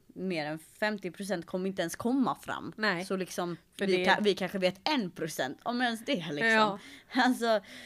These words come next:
Speaker 2: Vi
Speaker 1: eh,
Speaker 2: kanske vet att vi inte vet någonting.
Speaker 1: Exakt.
Speaker 2: <laughs>
Speaker 1: Precis. Vi har fått lite smulor.
Speaker 2: Ja.
Speaker 1: Eh, typ så.
Speaker 2: Vi har fått smulor att följa och numera är det stora brödlimper som
Speaker 1: Ja.
Speaker 2: vi kan följa.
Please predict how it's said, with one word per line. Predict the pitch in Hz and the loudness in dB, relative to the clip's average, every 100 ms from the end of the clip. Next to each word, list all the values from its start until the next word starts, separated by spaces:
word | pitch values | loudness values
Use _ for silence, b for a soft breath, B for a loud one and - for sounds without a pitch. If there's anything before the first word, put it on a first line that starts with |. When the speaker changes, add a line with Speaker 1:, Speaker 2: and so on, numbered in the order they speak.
| B - | B -2
Speaker 2:
Vi | |
Speaker 1:
eh, | - | 4
Speaker 2:
kanske | 294 262 269 240 | 6 8 6 4
vet | 196 190 247 349 - | -2 -2 0 0 2
att | 214 226 | -2 0
vi | 226 | -2
inte | 226 196 | -2 -2
vet | 196 190 190 | -2 -2 -2
någonting. | 185 180 185 247 262 | -6 -4 -8 -4 -2
Speaker 1:
Exakt. | 302 - 180 254 311 | -2 0 -2 4 4
Speaker 2:
<laughs> | - 453 - - - 370 - | 6 4 2 -6 0 0 2
Speaker 1:
Precis. | 294 415 180 233 - | 2 4 4 2 -4
Vi | 247 269 269 | 0 2 4
har | 262 | 2
fått | 262 254 | -2 -4
lite | 254 262 | 0 0
smulor. | - 277 208 175 208 - - B 294 240 | 2 0 0 0 0 0 -2 B -4 4
Speaker 2:
Ja. | 262 | 6
Speaker 1:
Eh, | 214 233 294 254 | 6 2 -4 -8
typ | - 180 - | -6 -6 -6
så. | 196 - 269 | -8 -6 0
Speaker 2:
Vi | |
har | 320 | 0
fått | 403 - | 0 -4
smulor | - 320 277 226 233 | -2 0 0 2 2
att | 254 | 4
följa | 247 208 202 | 4 4 2
och | 220 | 0
numera | 233 208 208 202 190 | -2 0 0 2 2
är | 185 | 2
det | 185 185 | 2 2
stora | 175 220 185 170 | 0 -4 0 -2
brödlimper | 170 196 190 160 180 196 196 185 | 0 0 0 0 -4 -4 -4 -2
som | 285 | 0
Speaker 1:
Ja. | 208 | 0
Speaker 2:
vi | 190 | -2
kan | 180 | -2
följa. | 180 156 139 | -4 -4 -6